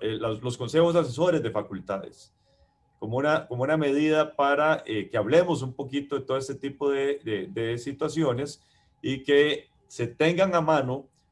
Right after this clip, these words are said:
los argumentos suficientes para que las directoras y directores puedan replicar esta, eh, información. Eh, ya, ya tuvimos una con la Facultad de Ciencias y con la Facultad de Ontología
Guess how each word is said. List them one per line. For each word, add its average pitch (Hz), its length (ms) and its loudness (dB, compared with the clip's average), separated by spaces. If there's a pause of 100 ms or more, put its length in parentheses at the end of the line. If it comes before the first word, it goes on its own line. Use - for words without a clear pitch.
(180)
los 110 160 -6
argumentos 131 600 -2
suficientes 160 680 -2
para 135 320 0
que 117 80 -4
las 113 180 -2
directoras 156 600 0
y 131 60 -6
directores 143 580 -2
puedan 127 340 -2
replicar 117 680 -4 (420)
esta, 113 580 -4
eh, 92 260 -6
información. 85 760 -10 (760)
Eh, 92 240 -4
ya, 113 200 2 (180)
ya 117 160 -2
tuvimos 135 400 -2
una 147 300 -2
con 135 340 0
la 117 140 -2
Facultad 104 460 -2
de - 80 -2
Ciencias 143 520 -2
y 123 60 -8
con 107 100 -6
la 98 100 -4
Facultad 98 460 -2
de 135 320 0
Ontología 110 840 -4